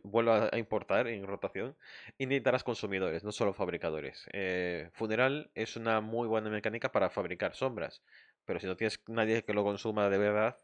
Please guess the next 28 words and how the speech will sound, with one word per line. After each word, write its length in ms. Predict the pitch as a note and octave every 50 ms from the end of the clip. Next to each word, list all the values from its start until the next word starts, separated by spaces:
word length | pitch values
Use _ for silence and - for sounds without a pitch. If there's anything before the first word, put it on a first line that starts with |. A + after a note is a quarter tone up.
| _ _ _ _ _
pues 520 | - F2 E2 D#2 D2+ D2 D2 D2+ - - F#2+
no 340 | F2+ F2+ F2+ F#2+ G2 F#2
puedes 220 | - G#2 G2 G2 -
pensar 360 | - F#2+ F#2+ - G2 F#2+ G2+
en 140 | G#2+ A2 G#2+
un, 300 | G2+ G2 F#2 F2+ F2 - - - - - - - -
en 80 | A#2+ A#2
un 80 | A#2+ B2
arquetipo 420 | - - A#2 - A#2 A2+ - A#2
alrededor 460 | G#2+ A2 G#2+ G#2 G2 G2+ G#2+ A2+ G2+
de 320 | G#2 A2 A2+ A#2+ B2+ - -
la 120 | - G2 F#2+
nigromancia. 640 | F#2 F2+ E2+ E2+ F#2 F#2 F2 - - - - - _ _ - - - - - - -
Entonces, 340 | - D#3 E3 - - - _ -
aquí 220 | G#2+ A2 - C#3+
te 80 | C#3 C#3
aporta 320 | B2 - B2+ - - A#2
esa 180 | G#2+ - - F#2+
cosa. 420 | - F2 D#2 - - C#2+ C2+ - _ _ - - - _ _ _ - -
¿Qué 80 | D#3
pasa? 280 | - E3 - A#2+ G2 G2+
Que 100 | - A#2
ahora 160 | B2 C#3 C3+
mismo 580 | C#3+ D3 D3+ C#3+ C#3 D3+ D#3 E3 - - _ -
en 220 | A#2 A2+ A2 A2 G#2+
el 140 | G#2 G2+ G#2
mazo 460 | A2 A#2 A#2+ C3 - - C#3 C3+ C3
de, 580 | C3 C3 B2+ B2+ B2 B2 A#2+ A#2 A#2 A2+ A2